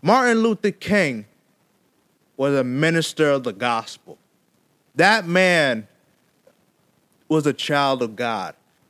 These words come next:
That man served Jesus Christ. Why do you be-, why do you think he's so revered to this day?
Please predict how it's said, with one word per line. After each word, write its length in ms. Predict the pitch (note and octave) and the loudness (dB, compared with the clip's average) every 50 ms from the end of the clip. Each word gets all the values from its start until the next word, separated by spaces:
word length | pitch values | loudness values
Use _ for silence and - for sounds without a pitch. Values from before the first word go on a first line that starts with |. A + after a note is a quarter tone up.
| _ | _
That 380 | - D3+ F#3 A3 B3+ - - - | 0 2 4 4 2 2 0 -2
man 600 | G#3 A#3+ B3+ A#3+ A3 G3+ E3+ C3+ C3+ C#3+ E3 E3+ _ _ _ _ _ _ _ _ _ _ _ _ _ _ _ _ _ _ _ | 0 2 2 2 2 2 2 0 0 -2 -4 -6 _ _ _ _ _ _ _ _ _ _ _ _ _ _ _ _ _ _ _
served 540 | - - - - F3 F3 F3 E3 D3 C3 G#2+ | -14 -10 -2 2 2 4 4 2 0 -4 -8
Jesus 560 | G2+ A2+ D3 D#3+ D#3+ D3+ B2 C#3+ C#3 - - | -8 -4 -2 -2 -2 -2 -2 -2 -4 -4 -6
Christ. 720 | - - - D3+ D3+ D3 B2+ F#2+ - - - - - _ _ _ _ _ _ _ _ _ _ _ _ _ _ _ _ _ _ _ _ _ _ _ _ _ _ _ _ _ _ _ _ _ _ _ _ _ _ _ _ _ _ _ _ _ _ _ | -12 -8 -4 -2 -2 -2 -2 -4 -8 -12 -14 -14 -14 _ _ _ _ _ _ _ _ _ _ _ _ _ _ _ _ _ _ _ _ _ _ _ _ _ _ _ _ _ _ _ _ _ _ _ _ _ _ _ _ _ _ _ _ _ _ _
Why 260 | - F#3 A3 C4+ D4+ | 0 2 4 4 4
do 80 | D4+ D#4+ | 4 4
you 220 | D4+ C#4+ C#4+ C4+ | 2 2 2 2
be-, 280 | A3 F#3 A3 A3 A3+ A3+ | 4 4 4 4 4 2
why 220 | F3+ A3+ C4+ D4+ | 0 0 2 2
do 100 | D4 D#4 | 2 4
you 160 | D4 C4 C4 A3 | 4 2 2 2
think 580 | - - - - C#4 B3 F3 B2+ - - - _ _ _ _ _ _ _ _ _ _ _ _ _ _ _ _ _ _ _ _ _ _ _ _ - | 0 -4 0 2 2 2 2 -2 -10 -20 -20 _ _ _ _ _ _ _ _ _ _ _ _ _ _ _ _ _ _ _ _ _ _ _ _ -6
he's 180 | F3 E3 - | -4 -4 -2
so 220 | - G3+ F#3+ F3+ F3 | 0 2 2 4 4
revered 680 | F3 D#3+ C#3+ A#2+ D3 D#3+ E3 D#3+ D3 C#3 B2 - - _ _ - | 4 2 2 2 2 4 4 4 4 2 0 -4 -8 _ _ -8
to 180 | - - D3+ C#3+ | -2 0 0 2
this 240 | C#3 C#3+ C3+ A#2+ | 2 -2 -4 -4
day? 340 | A#2 A#2+ C3+ B2+ A2 F2+ - | -2 0 2 2 0 -2 -6